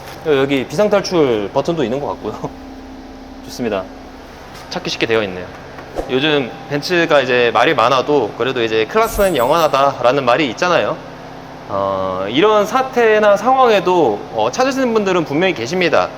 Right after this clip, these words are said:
그럴 때 누구한테 어떻게 사느냐 굉장히 중요하겠죠? 그냥 가까운 전시장만 가지 마시고 저희 나비드 컴퍼니에 문의를 한번 주시면 후회 없으실 겁니다.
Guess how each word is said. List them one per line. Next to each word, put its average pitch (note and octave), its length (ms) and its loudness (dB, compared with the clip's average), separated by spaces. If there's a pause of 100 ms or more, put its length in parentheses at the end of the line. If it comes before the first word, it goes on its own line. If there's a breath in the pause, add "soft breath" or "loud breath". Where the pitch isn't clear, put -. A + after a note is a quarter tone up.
(360)
그럴 D3+ 320 4
때 G#3+ 400 4
누구한테 E3+ 640 4
어떻게 D3 280 0
사느냐 F3+ 500 4 (300)
굉장히 F3 260 0
중요하겠죠? E3 600 4 (460)
그냥 C#3 180 0
가까운 D3+ 280 2
전시장만 D3+ 400 2
가지 A#2+ 180 2
마시고 D3+ 520 2
저희 B2 160 0
나비드 C3+ 280 2
컴퍼니에 C#3+ 340 0
문의를 A2+ 260 -2
한번 B2+ 200 0
주시면 C#3 480 0 (320)
후회 F3+ 180 0
없으실 - 320 -4
겁니다. A2+ 260 -6